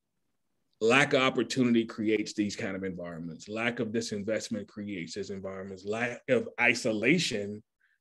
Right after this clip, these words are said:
creates these environments. And, and, and until we shift that and change that, uh, we're not gonna move differently. So yeah, I think it's, the frustration is on all levels of, uh, leadership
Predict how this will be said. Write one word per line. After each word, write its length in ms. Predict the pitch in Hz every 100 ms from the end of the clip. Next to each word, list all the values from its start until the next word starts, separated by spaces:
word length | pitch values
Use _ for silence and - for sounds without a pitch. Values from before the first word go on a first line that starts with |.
| _
creates 440 | - 117 117 120 117
these 240 | 110 107
environments. 680 | 101 98 104 101 98 92 -
And, 160 | 101
and, 240 | 85 110 104
and 160 | 107
until 280 | 104 - 131
we 180 | 117 117
shift 380 | - - 117 -
that 160 | 107
and 120 | 104 98
change 360 | 113 110 107
that, 260 | 101 95 85 _ _ - - _
uh, 200 | - 98
we're 180 | 95 104
not 220 | 104 101
gonna 200 | 95 98
move 300 | 95 98 95
differently. 380 | 87 95 98 92
So 160 | - 117
yeah, 200 | 123 107
I 40 |
think 200 | 107 139
it's, 120 | 117
the 100 | 110
frustration 640 | 107 123 117 123 117 120 113
is 120 | 107
on 460 | 107 107 107 104 - _ _ _ _ _ -
all 260 | 120 135
levels 540 | 127 123 120 120 117 110
of, 320 | 107 107 107
uh, 160 | 104
leadership 640 | 104 117 117 117 - 127